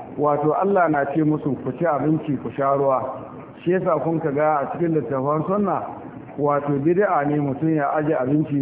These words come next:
zai ci babu ruwa kusa gare shi. Mutum ya aje abinci zai ci, amma babu ruwa kusa gare to bid'a ne.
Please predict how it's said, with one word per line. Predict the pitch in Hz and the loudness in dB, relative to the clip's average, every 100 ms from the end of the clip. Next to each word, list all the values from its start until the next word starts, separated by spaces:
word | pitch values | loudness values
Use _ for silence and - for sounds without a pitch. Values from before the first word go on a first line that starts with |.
| 139 | 2
zai | 147 - | 0 0
ci | |
babu | 151 151 135 | 2 2 2
ruwa | 127 135 | 2 2
kusa | 135 131 | 0 -2
gare | 131 117 117 | -2 -2 -4
shi. | - - - - - - - - - - - - - - - | -6 -12 -14 -16 -16 -16 -16 -16 -14 -14 -14 -14 -16 -16 -10
Mutum | 147 147 190 196 | -4 -2 2 4
ya | 175 165 | 4 2
aje | 160 165 | 2 2
abinci | 139 160 165 156 135 | 2 2 2 0 2
zai | 151 139 - | 2 0 -2
ci, | 135 - - - - | -4 -4 -10 -8 -2
amma | 139 147 143 | 0 2 2
babu | 151 180 185 151 | 4 4 4 2
ruwa | 147 147 | 4 2
kusa | 165 160 156 | 0 0 0
gare | 135 135 135 | 0 0 0
to | 135 | -2
bid'a | 143 151 147 120 | 0 0 -2 -4
ne. | 107 - | -6 -10